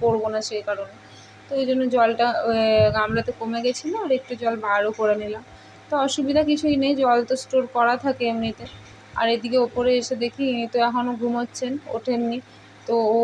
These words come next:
উঠলে ওকে আবার খাওয়া দাওয়া করাবো। তো এই যে, আহ, আমার বর যেই ডিউটি থেকে এসেছে, দেখি অনেকগুলো ফুচকা নিয়ে হাজির। তো যা কাণ্ড হয়েছে, এই ফুচকা খেতে তো বসেও পড়েছি, আর বুঝতেই পারিনি যে ফুচকার মধ্যে পেঁয়াজ দেওয়া। আর আজকে আমি তো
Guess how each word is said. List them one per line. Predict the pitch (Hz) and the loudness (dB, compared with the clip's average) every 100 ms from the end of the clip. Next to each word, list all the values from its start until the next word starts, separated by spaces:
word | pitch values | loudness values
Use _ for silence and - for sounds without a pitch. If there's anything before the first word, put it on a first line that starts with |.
| 233 233 | 2 0
উঠলে | 233 - 285 320 | -2 -2 0 2
ওকে | 233 233 | 0 0
আবার | 233 233 | 0 -2
খাওয়া | 233 233 226 | 0 2 2
দাওয়া | 226 233 | 4 2
করাবো। | 233 226 226 220 208 - - - - | 4 2 2 0 -8 -14 -20 -20 -6
তো | 247 | -2
এই | 233 233 | 0 0
যে, | 233 262 | 0 -2
আহ, | 339 - 226 | -4 -4 -2
আমার | 220 214 220 226 208 | 0 0 -2 -2 2
বর | 214 226 | 4 4
যেই | 220 240 226 | 0 -2 -2
ডিউটি | 226 226 233 | -4 -6 -4
থেকে | 254 240 | -4 0
এসেছে, | 240 233 254 320 | -2 -2 -4 -4
দেখি | 254 233 247 | -4 -2 -2
অনেকগুলো | 220 233 240 - 240 | 0 -2 -4 -6 -8
ফুচকা | 247 233 - - 233 | -8 -10 -8 -4 -2
নিয়ে | 240 247 | -2 -2
হাজির। | 233 202 247 - - - - - | -2 -2 -4 -8 -18 -18 -12 -8
তো | 247 | -2
যা | 247 247 | 0 0
কাণ্ড | 247 220 226 240 | 0 -2 0 4
হয়েছে, | 262 262 285 370 | 6 6 4 0
এই | 262 240 | 0 0
ফুচকা | 240 240 - 247 | -2 -6 -4 -2
খেতে | 262 262 262 | 0 0 0
তো | 269 | 0
বসেও | 233 233 269 269 | 0 0 0 0
পড়েছি, | 269 269 277 415 427 - - - | 2 0 0 -4 -8 -14 -10 0
আর | 240 | 0
বুঝতেই | 220 233 226 - 262 | 0 -4 -4 -4 -2
পারিনি | 262 254 262 294 370 285 | 2 2 2 2 -2 -6
যে | |
ফুচকার | 269 247 - 247 247 | -4 -4 -4 -2 0
মধ্যে | 247 233 262 | -2 -2 -2
পেঁয়াজ | 233 226 220 220 - | 0 0 0 -2 0
দেওয়া। | 202 202 | 2 4
আর | |
আজকে | 208 208 - 233 | 2 0 -4 -4
আমি | 233 | -2
তো | 226 | -4